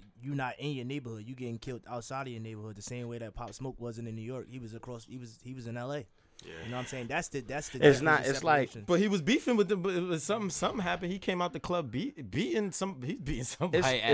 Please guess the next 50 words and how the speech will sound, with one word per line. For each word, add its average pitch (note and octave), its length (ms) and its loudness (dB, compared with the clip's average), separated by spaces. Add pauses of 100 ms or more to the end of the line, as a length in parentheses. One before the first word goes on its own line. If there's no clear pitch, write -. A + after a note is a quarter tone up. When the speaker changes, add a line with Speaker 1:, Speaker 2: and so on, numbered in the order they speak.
Speaker 2:
it's E3+ 60 0
almost F3 400 4
like, D3+ 280 10
yo, C#3+ 540 10
you C3 140 -8
spend C#3 320 -2
all B2+ 140 4
this A#2+ 160 0
time B2 360 2
dissing A#2 420 0
on, G#2+ 480 0 (200)
uh, - 80 -4 (160)
you C#3 120 -4
know, G#2 200 2
you, A2 100 -2
like, B2 220 2
Speaker 3:
Stop. G#2+ 240 2
Speaker 2:
you A3 160 4
would A3 160 12
think G#3+ 280 8
that, D3 240 10 (140)
I F3 120 12
get F#3 200 6
what D3 80 6
Smooth E3+ 260 4
saying, C#3+ 140 4
like, C3 160 10
it's C#3 120 4
different. D#3+ 260 4
Like, B2 160 6
you D3 80 6
would C3+ 160 6
think, D3 180 4
like, B2 280 6 (420)
you C3 120 -2
know, A#2+ 340 6
he B2+ 160 4
was, D#3+ 360 2
he, C#3 160 -6
he F3+ 180 4
was, F3+ 260 10
he D#3 180 2
was G3 120 0
away C#3+ 300 8
from C#3 220 -2
home. B2 220 0
He C3+ 100 2
was D#3+ 180 2
away C3 300 8
from A#2 420 2